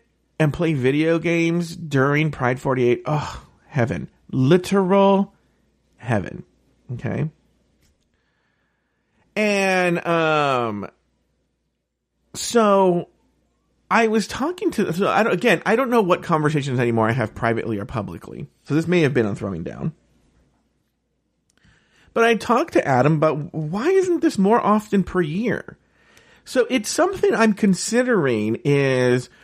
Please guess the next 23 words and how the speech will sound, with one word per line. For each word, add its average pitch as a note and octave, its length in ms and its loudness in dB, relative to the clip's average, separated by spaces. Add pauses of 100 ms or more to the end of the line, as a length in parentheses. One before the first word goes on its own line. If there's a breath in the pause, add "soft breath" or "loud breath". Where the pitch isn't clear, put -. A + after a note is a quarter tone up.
(120)
reviving D#3+ 840 2
Mixlr G#2+ 680 -4 (1400)
for F#3+ 320 2
the F3 100 4
sole G3+ 380 0
purpose C#3 560 2 (100)
of A#2+ 460 4 (240 soft breath)
once D#3 480 0
a A3 160 2
month C3+ 640 0 (420)
on E3+ 240 2
Sundays. A#2+ 800 0
So - 120 -2
it's D#3 120 0
one F3 180 2
day B3+ 120 2
a A3+ 60 4
week. D#3+ 140 2
It's C#3+ 80 -2
not D#3+ 120 4
a G3+ 40 4
whole A#3 180 2
weekend. D#3+ 540 0